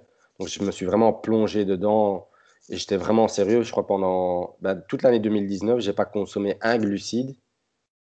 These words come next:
Donc c'était que, euh, ma viande, mes œufs, mon yaourt, euh, et cetera. Mais c'est vraiment la période où je me suis senti, euh,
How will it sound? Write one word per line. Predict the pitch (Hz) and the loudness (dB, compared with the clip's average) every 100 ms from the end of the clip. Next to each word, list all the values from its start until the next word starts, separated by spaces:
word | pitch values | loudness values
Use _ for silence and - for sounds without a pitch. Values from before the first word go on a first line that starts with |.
| _ _ _ _ _ _ - | _ _ _ _ _ _ -10
Donc | 95 | -10
c'était | - 95 | -2 -4
que, | - - | 0 6
euh, | 123 117 101 90 87 82 82 - _ _ _ _ _ _ _ _ | 8 8 8 6 4 0 -4 -20 _ _ _ _ _ _ _ _
ma | - 104 | -2 0
viande, | 101 104 107 110 98 87 | 2 2 4 2 0 -2
mes | 87 90 82 | -2 -6 -4
œufs, | 87 92 | -4 -2
mon | 90 87 | -4 -2
yaourt, | 80 80 90 - - | -2 0 -2 -6 -6
euh, | 80 80 85 | -4 -4 -6
et | 82 | -10
cetera. | - 82 85 110 135 _ _ _ _ _ _ _ _ - _ - - - - _ _ _ _ _ _ | -8 -2 0 -2 -4 _ _ _ _ _ _ _ _ -20 _ -20 -20 -20 -20 _ _ _ _ _ _
Mais | 104 | 2
c'est | 98 110 98 | 4 6 6
vraiment | 95 117 | 6 6
la | 131 | 6
période | - 107 120 | 6 4 4
où | 123 | 2
je | 95 | 0
me | 98 | -4
suis | - 95 | -8 -14
senti, | - 98 92 - 131 | -4 -4 -4 -4 0
euh, | 104 90 85 80 | 2 2 0 -4